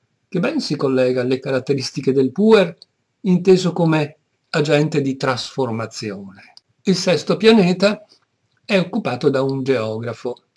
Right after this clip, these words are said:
che si autodefinisce un uomo sapiente. Inizialmente il piccolo principe pensa che questo finalmente è un vero mestiere, ma poi resta deluso quando si rende conto che l'astrattezza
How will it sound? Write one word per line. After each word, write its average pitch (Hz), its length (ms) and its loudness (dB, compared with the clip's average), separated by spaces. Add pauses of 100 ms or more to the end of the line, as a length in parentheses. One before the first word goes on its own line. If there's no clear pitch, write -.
(300)
che - 120 -6
si - 120 0
autodefinisce 151 920 0
un 165 100 0
uomo 127 160 0
sapiente. 110 680 -12 (880)
Inizialmente 190 600 4
il 131 140 0
piccolo 180 420 0
principe 156 680 0 (600)
pensa 151 380 0
che - 280 -4
questo 247 360 4
finalmente 180 600 2
è 139 40 2
un 135 180 -2
vero 160 220 2
mestiere, 139 540 -4 (500)
ma 196 160 -2
poi 151 200 -4
resta 165 320 -4
deluso 127 640 -2 (480)
quando 156 260 -4
si 151 160 -4
rende 160 260 2
conto 190 280 2
che 147 120 -4
l'astrattezza 151 1200 -2